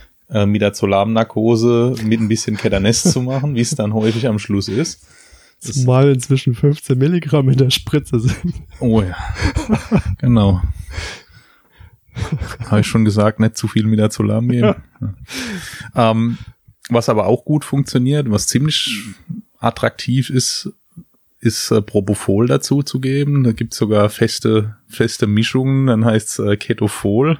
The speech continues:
Speaker 2: Ketofol, ja,
Speaker 1: Ja,
Speaker 2: das
Speaker 1: das
Speaker 2: fand ich, das fand ich eine ziemliche
Speaker 1: Das kann,
Speaker 2: Schweinerei.
Speaker 1: kann man
Speaker 2: Also
Speaker 1: sogar so kaufen, ne? <laughs> Was ich unnötig finde, weil wenn ich, äh,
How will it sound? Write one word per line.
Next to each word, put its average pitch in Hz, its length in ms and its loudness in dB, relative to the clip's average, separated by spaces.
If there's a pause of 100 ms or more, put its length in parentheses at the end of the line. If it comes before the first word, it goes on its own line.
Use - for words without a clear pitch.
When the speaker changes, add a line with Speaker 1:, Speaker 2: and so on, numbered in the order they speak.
Speaker 2:
Ketofol, 170 640 2
ja, 104 120 2
Speaker 1:
Ja, - 20 0
Speaker 2:
das 117 160 2
Speaker 1:
das 131 120 -2
Speaker 2:
fand 170 240 -2
ich, 147 60 0
das - 140 -6
fand 175 180 -2
ich 160 60 -6
eine 127 100 -4
ziemliche 143 380 0
Speaker 1:
Das - 0 -
kann, 143 340 0
Speaker 2:
Schweinerei. 151 340 0
Speaker 1:
kann 214 160 2
man 113 180 2
Speaker 2:
Also 131 180 0
Speaker 1:
sogar 127 240 2
so 131 240 0
kaufen, 123 500 0
ne? 143 260 2
<laughs> - 60 -18 (1700)
Was 107 200 0
ich 107 140 -2
unnötig 135 420 2
finde, 143 380 -2
weil 110 260 2
wenn 107 160 0
ich, - 240 -4
äh, 131 40 -6